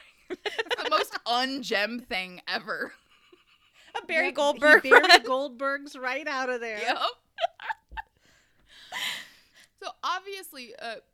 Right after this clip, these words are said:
Speaker 1: people are waiting, but no one's gonna go anywhere without Tessa, so she can spare a minute for, for, for some girl talk, okay? I mean, you can't just not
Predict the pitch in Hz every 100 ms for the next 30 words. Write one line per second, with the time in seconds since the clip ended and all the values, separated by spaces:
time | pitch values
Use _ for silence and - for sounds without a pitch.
0 | _ - 285 339 330 285 156 160 165 160
1 | - - 190 214 220 226 285 233 240 233
2 | 214 - 175 175 175 180 165 - 160 -
3 | 208 247 240 - 269 330 - 208 196 180
4 | 156 - 285 190 214 - - 302 277 240
5 | 233 226 165 143 - 165 - - 214 202
6 | 185 - - - _ _ - _ 269 277
7 | 269 - 214 311 - 370 - 269 359 226
8 | 196 185 180 185